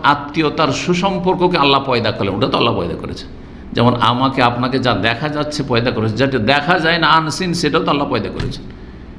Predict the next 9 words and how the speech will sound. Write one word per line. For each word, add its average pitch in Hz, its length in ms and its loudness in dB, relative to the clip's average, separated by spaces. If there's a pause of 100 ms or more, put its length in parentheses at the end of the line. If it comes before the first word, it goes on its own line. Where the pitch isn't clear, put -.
(680)
যা 117 160 6
দেখা 113 400 4
যায় 165 200 4
না, 135 280 4 (640)
সেটাও 294 260 4
তো 320 80 2
আল্লাহ 269 260 4
পয়দা 208 220 2
করেছেন 127 420 0